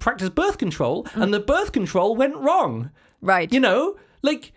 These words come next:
Speaker 1: w-, so, so there's no thing, like, that birth control went wrong. So, you, n-, whatever, like, again, and I'm someone who I really don't like abortion, if you know what I mean. Like, it's, it's really difficult for m-, me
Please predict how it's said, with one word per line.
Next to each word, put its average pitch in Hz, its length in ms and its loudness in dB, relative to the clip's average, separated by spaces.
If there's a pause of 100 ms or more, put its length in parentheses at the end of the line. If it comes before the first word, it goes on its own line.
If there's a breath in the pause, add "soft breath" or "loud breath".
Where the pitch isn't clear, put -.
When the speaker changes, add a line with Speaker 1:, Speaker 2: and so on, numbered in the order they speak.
(540)
Speaker 1:
w-, 214 200 -10
so, - 240 -4
so 269 180 4
there's 254 160 2
no 285 160 2
thing, 302 220 0
like, - 160 2
that 190 180 2
birth 214 220 0
control 247 640 -2
went 196 260 -2
wrong. 180 320 2
So, 226 480 0 (420)
you, 220 240 -6
n-, 226 240 -2
whatever, 285 300 2
like, 220 320 -2
again, 247 240 -2 (160 loud breath)
and 247 180 0
I'm 277 400 0
someone 185 560 -2 (160 loud breath)
who 302 380 0 (1080 loud breath)
I 233 140 2
really 302 340 2
don't 302 200 2
like 302 260 2
abortion, 180 500 2
if 196 120 -2
you 233 80 2
know 208 100 2
what 196 80 0
I 196 40 0
mean. 220 220 2
Like, 143 220 -2
it's, 202 200 -4
it's 185 440 -4
really 269 440 0
difficult 247 600 -2
for - 80 -2
m-, 160 320 -6
me 151 380 0